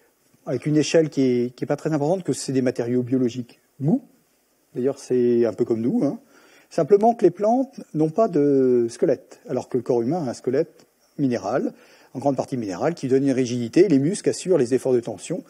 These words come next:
et les efforts de compression sont repris par les, par les os. Donc, tout compte fait, si on regarde un morceau de bois, vous voyez que c'est plein d'air,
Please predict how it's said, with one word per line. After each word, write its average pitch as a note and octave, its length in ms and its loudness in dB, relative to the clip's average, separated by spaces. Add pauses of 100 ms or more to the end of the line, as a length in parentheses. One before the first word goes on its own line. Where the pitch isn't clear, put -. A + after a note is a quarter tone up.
(220)
et B2+ 40 -2
les A#2 120 -2
efforts B2+ 160 -2
de B2 80 -2
compression D#3 580 -8 (280)
sont - 180 -6
repris A2 300 -6
par B2 160 -4
les, A2 380 -10 (260)
par C3+ 120 -4
les A#2 220 -4
os. - 240 -16 (300)
Donc, F3+ 220 0
tout - 100 -6
compte A3 160 2
fait, D#4 100 2
si - 100 0
on G#3 60 2
regarde G#3 240 4
un F3+ 60 4
morceau E3 260 0
de D3+ 60 0
bois, E3+ 100 6
vous A#3 60 2
voyez G3 180 4
que - 80 -6
c'est D#3 120 2
plein C#3+ 180 2
d'air, B2+ 260 2